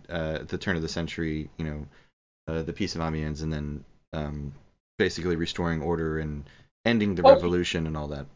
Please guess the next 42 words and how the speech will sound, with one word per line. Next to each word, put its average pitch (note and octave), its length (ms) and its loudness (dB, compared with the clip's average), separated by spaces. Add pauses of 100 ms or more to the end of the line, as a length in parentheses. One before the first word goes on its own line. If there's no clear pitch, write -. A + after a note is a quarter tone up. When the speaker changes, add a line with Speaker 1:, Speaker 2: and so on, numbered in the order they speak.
(160)
Speaker 1:
What, A2+ 180 -2
what, C#3+ 180 2
what, D3 80 6
Speaker 2:
oh, D3 60 8
Speaker 1:
what F3+ 80 2
Speaker 2:
well A3+ 160 12
Speaker 1:
were, - 160 2 (220)
what D#3 160 4
was D#3 120 4
the C3 60 4
opinion B2 300 2
of F2 100 0
him F2+ 120 0
like D#2+ 180 0
at D#2 80 -4
the D#2+ 80 -4
time? C#2 280 -6 (360)
Speaker 2:
Oh, - 160 8
people G3+ 320 2
said, D#3 260 4
you D3 100 4
know, G#2 200 6
"How - 100 6
marvelous! E3+ 560 6
We, A#2+ 320 0
uh, - 220 4 (240)
uh, A2 140 6 (220)
peace F3 340 8
has B2 180 8
been C#3+ 220 8
restored C#3 580 6
to C#3 100 8
Europe, F#3 460 8
and A2+ 120 8
it's - 180 0
been A#2+ 220 4
restored A#2 680 8
by, B2 380 10 (380)
uh, A#2 240 4 (240)
a B2 120 4
person C3 480 8
of B2+ 220 10